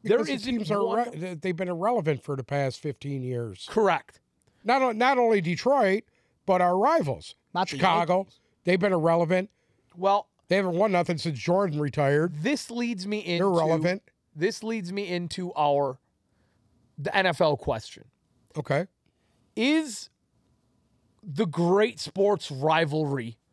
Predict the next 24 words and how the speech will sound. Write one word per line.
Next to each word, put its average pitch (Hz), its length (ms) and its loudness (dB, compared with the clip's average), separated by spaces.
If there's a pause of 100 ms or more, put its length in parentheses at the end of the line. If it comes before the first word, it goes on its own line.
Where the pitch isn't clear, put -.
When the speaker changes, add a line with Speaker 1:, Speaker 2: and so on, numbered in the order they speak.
(1080)
Speaker 1:
dead? 110 340 0 (1500)
Does 233 280 0
it 247 100 0
exist 165 440 -2
anymore? 107 400 -8 (560)
With 208 160 0
the 254 80 0
current 320 360 -2
state 247 340 -4
of 202 100 -4
affairs, 156 520 0
especially 214 540 -2
in 185 220 -4
football, 120 640 -8 (220)
all 127 100 0
right? 151 280 2 (520)
And 214 140 0
you 285 100 4
have 302 160 4
some 254 320 2
rivalries 208 580 2
that 180 160 2
will 175 300 4
live 175 460 2